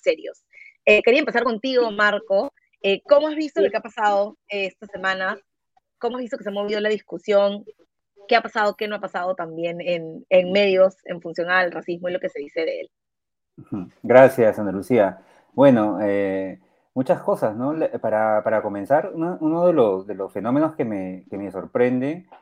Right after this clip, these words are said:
Speaker 2: y estoy analizando y estudiando es el de la normalización de la, de la, de la blanquitud, ¿no?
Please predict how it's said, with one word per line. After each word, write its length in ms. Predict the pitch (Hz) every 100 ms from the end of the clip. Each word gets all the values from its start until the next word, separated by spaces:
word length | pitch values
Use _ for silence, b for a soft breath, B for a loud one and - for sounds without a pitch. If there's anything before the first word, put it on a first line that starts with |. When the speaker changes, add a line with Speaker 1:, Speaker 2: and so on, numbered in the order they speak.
| b _
Speaker 2:
y 120 | - 92
estoy 240 | - 120
analizando 640 | 135 139 92 98 98 135
y 40 | 95
estudiando 500 | 92 90 101 127 110
es 80 | 123
el 100 | 139
de 120 | 156
la 300 | 113 95 92
normalización 760 | 98 98 98 95 101 95 123 127
de 80 | 151
la, 500 | 147 117 95 87 90 - - _ _ _ _
de 140 | 127 120
la, 280 | 107 107 - _ b b b b b _ _ -
de 120 | 127
la 120 | 123
blanquitud, 720 | 120 113 101 110 - 156 104
¿no? 440 | 98 117 147 156